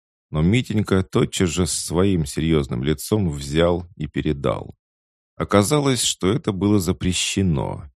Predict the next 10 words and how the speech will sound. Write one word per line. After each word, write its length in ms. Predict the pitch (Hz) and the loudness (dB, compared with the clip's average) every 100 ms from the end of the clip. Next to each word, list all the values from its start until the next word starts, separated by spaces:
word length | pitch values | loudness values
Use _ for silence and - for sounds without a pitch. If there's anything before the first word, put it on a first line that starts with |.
| _ | _
и 80 | 85 | -2
ему 320 | 87 110 139 | 0 2 0
сделали 420 | 120 - 90 95 107 | 0 2 2 4 2
выговор. 760 | 95 80 - 65 50 50 50 _ _ _ _ - | 0 -2 -2 -4 -6 -8 -12 _ _ _ _ -2
Но 220 | 82 120 | 0 2
он, 280 | 139 131 117 _ | 0 -2 -6 _
считая, 640 | - - - 80 98 73 | -8 -4 -4 0 4 4
что 220 | 62 - 71 | 2 -4 -6
так 280 | 69 - | -4 -4
надобно, 720 | 73 92 107 90 80 90 90 | -2 -2 0 0 0 0 0